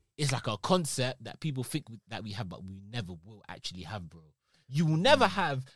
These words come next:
Speaker 1: the ability to say what you
Speaker 2: Say what you
Speaker 1: want
Speaker 2: want, yeah.
Speaker 1: in, in, in any space, any environment, without there being repercussions, bro. Bro, freedom of speech,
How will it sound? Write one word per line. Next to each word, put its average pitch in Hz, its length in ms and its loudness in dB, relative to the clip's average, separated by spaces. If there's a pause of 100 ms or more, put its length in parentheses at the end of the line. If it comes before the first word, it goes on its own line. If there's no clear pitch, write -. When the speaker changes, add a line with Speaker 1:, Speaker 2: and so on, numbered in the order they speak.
(100)
Speaker 1:
the 123 120 -6
ability 123 380 -2
to - 140 -14
say - 580 2
what 139 420 -2
you 151 220 -2
Speaker 2:
Say 131 40 0
what - 20 0
you - 0 -
Speaker 1:
want 160 300 4
Speaker 2:
want, 98 180 -16
yeah. - 400 -8
Speaker 1:
in, 135 120 -2 (260)
in, 123 320 -2 (300)
in 127 180 -2 (140)
any 180 240 2
space, 139 480 0 (160)
any 156 260 4
environment, 120 600 4 (200)
without 123 320 0
there 120 120 -2
being 120 180 -2
repercussions, 107 640 -8
bro. - 160 -20 (140)
Bro, 202 180 -2
freedom 269 240 -4
of 277 60 2
speech, - 320 -2